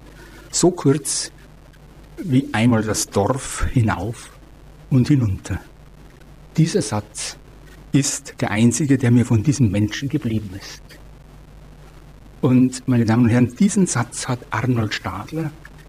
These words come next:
in seiner Psalmenübertragung „Die Menschen lügen alle“ in den großen Vergänglichkeitspsalm neunzig eingetragen. Und das bringt etwas zum Ausdruck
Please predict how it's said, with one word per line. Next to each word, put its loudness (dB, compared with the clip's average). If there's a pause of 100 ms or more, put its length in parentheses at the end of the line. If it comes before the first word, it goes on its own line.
(100)
in 4
seiner 2
Psalmenübertragung 0
„Die 2
Menschen 0 (120)
lügen 2
alle“ 2 (800)
in 2
den 4
großen 0
Vergänglichkeitspsalm -2
neunzig 0
eingetragen. -2 (1400)
Und 0
das -2
bringt 4
etwas -2
zum -2
Ausdruck -4